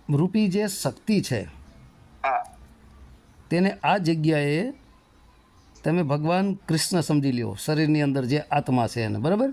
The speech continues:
Speaker 2: હા, હા, હા.
Speaker 1: તો ગીતામાં એક જગ્યાએ ભગવાન સ્વયં પોતે કહે છે કે, "હે અર્જુન, છંદોમાં ગાયત્રી હું છું."
Speaker 2: હમ, હમ.
Speaker 1: બરાબર?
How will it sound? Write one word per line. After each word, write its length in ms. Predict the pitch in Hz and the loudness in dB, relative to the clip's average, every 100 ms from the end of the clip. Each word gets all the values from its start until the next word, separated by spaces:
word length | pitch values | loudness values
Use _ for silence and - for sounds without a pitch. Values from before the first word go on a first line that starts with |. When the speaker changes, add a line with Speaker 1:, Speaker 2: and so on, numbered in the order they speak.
| - - - - - - | -6 -20 -20 -20 -20 -6
Speaker 2:
હા, 60 | 131 | -4
હા, 260 | 113 110 - | -4 -4 -6
હા. 220 | - - - - - - | -10 -12 -20 -20 -10 -2
Speaker 1:
તો 120 | 190 | 0
ગીતામાં 880 | 156 147 190 202 202 208 214 - - | 2 0 0 -2 0 0 -2 -4 -2
એક 180 | 185 | 0
જગ્યાએ 420 | 151 165 165 180 185 | 0 0 0 0 2
ભગવાન 800 | 139 147 175 147 131 151 214 277 - - | 0 0 2 2 0 -2 -2 -8 -14 -12
સ્વયં 480 | - - 139 185 220 | -8 -2 0 2 2
પોતે 380 | 180 160 156 | 0 -2 -4
કહે 320 | 147 131 160 156 | -2 0 0 0
છે 200 | 170 156 | -2 -2
કે, 140 | 151 | 0
"હે 180 | 131 196 | 2 2
અર્જુન, 560 | 147 202 170 131 180 - - _ _ - - - _ _ - - _ - | 2 2 2 2 -2 -8 -16 _ _ -20 -20 -20 _ _ -20 -20 _ -2
છંદોમાં 800 | 170 185 196 208 208 208 214 202 | 0 2 2 2 2 2 2 2
ગાયત્રી 680 | 160 165 180 170 - 185 190 | 2 2 0 -2 -2 2 4
હું 240 | 139 156 | 4 2
છું." 340 | 139 170 123 78 _ _ _ _ _ _ _ | 0 0 -2 -4 _ _ _ _ _ _ _
Speaker 2:
હમ, 40 | 156 | -10
હમ. 240 | 127 117 - - - | -8 -12 -14 -14 -2
Speaker 1:
બરાબર? 320 | 160 196 | 2 2